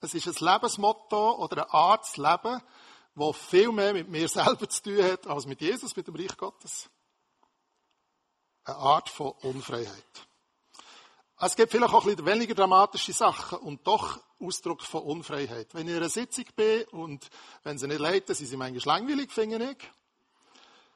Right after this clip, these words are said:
Dann kann man ja noch ein paar E-Mails erledigen und so mal Zeug machen, die man sowieso noch muss machen, wo man noch nicht gemacht hat und so und warten, bis es irgendwie gescheit weitergeht und so. Das ist auch eine Form von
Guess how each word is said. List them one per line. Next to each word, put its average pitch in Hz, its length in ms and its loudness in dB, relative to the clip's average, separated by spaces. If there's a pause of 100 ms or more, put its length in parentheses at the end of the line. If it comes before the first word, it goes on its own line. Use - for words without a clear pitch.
(280)
Dann 156 240 -4
kann 160 240 6
man 165 100 0
ja 151 100 2
noch 147 260 2
ein - 80 -10
paar 147 120 4
E-Mails 247 380 0
erledigen 233 640 2
und 165 260 -8
so 170 220 0
mal 143 220 0
Zeug 175 220 -4
machen, 147 280 0
die 139 60 -8
man 123 80 -10
sowieso 123 280 -6
noch 185 80 -4
muss 170 220 -4
machen, 156 440 0
wo 123 100 -8
man 117 100 -12
noch 120 80 -8
nicht 123 140 -14
gemacht 156 340 -2
hat 160 220 -6
und 135 120 -10
so 143 180 -4
und 135 240 -4
warten, 120 340 -2
bis 123 140 -10
es - 80 -10
irgendwie 120 300 -10
gescheit 139 300 -10
weitergeht 180 640 -8
und 170 120 -14
so. 147 280 -10 (360)
Das 180 200 -6
ist - 240 -6
auch 196 80 4
eine 240 160 2
Form 208 560 6
von 185 160 0